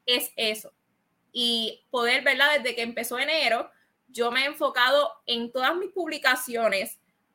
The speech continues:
a hablar de lo que es no ser perfecto. Y muchas personas han conectado con eso.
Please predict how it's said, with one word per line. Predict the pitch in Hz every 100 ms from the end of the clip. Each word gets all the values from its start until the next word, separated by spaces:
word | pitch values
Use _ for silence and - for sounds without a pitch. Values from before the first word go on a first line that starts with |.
| -
a | 247
hablar | 247 262 277 370 415 370 _
de | 269 247
lo | 240 _ -
que | 233 240
es | 330 -
no | 240 254 262 294 392
ser | - 254 240
perfecto. | - 262 - 175 - - - _ _ _ _ _ _ _ -
Y | 277
muchas | 277 285 339 381 381
personas | 392 370 381 359
han | 311 277
conectado | 277 285 - - 254 262 262
con | 233
eso. | 190 170 - -